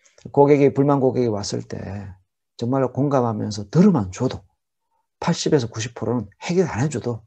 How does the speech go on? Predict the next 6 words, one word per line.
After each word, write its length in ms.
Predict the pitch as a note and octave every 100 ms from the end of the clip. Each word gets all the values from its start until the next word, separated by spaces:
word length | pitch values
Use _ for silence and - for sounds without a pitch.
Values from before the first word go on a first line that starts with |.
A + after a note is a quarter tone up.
| _
이해한답니다. 760 | A2 A2+ - A#2 G#2 G#2 - _ _ _ _ _ _ _
그만큼 360 | - C3+ C#3+ A#2+
엠퍼시의 520 | B2+ C3+ C3 A2 A2+ -
파워가, 440 | - G#2+ G2+ C3 _ _
공감의 440 | B2+ C3+ C3 G#2+
파워는 420 | - G#2+ A2 B2+